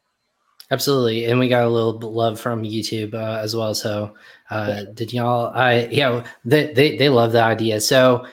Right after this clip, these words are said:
Speaker 1: obviously another service that's helping Amazon sellers grow. You're not trying to stretch yourself too thin, but, uh,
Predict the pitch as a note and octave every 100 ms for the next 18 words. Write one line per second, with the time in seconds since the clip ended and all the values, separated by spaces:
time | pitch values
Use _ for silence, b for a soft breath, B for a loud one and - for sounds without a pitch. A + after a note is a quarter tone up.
0 | B - D3 D3+ D3+ D3 C3+ B2 C3+ C3
1 | B2+ A#2 - B2+ B2 A#2+ A#2+ A#2+ A2+ -
2 | A#2 A2 A2+ A#2+ A#2 A2+ A2 B B -
3 | D3+ F3+ F3 B2+ D3 C3 B2+ - B2 -
4 | A#2+ - A#2+ - A#2 B2 A#2+ A#2+ B2+ -
5 | b b b - B2+ A#2+ A#2 A2+